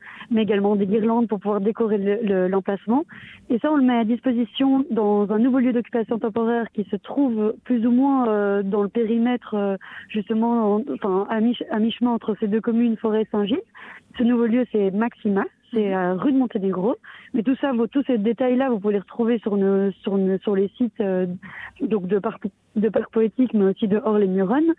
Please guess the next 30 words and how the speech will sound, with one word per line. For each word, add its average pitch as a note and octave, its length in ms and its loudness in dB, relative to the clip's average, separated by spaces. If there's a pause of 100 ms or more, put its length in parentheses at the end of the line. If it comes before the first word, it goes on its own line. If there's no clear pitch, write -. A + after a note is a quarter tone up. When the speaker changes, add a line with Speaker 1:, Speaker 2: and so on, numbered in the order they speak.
(120)
Speaker 2:
Mhm. A3 220 -4 (240)
Speaker 1:
C'est A#3 120 2
orlémuren A#3 580 2
point G#3+ 120 0
B G3 80 2
E. G3 180 2 (260)
Et A#3 100 2
donc, A#3+ 260 2
euh, G#3 520 2 (100)
et A#3+ 80 0
donc, C#4+ 180 0
les A#3+ 160 0
habitants B3 540 0
et A3 80 2
habitantes G#3 380 -2 (360)
peuvent B3+ 240 -2
tout B3 140 -4
à G#3 100 -2
fait, A#3+ 160 -4
euh, G3+ 640 0
venir, B3+ 320 2
euh, G3+ 220 0 (100)
prendre, A3+ 320 0
euh, F#3+ 240 0 (580)
ce A#3 60 -2
mobilier, G#3 840 0
ce A3 60 -4
matériel, G#3 580 0
ces - 60 -6
décorations, G#3 640 -2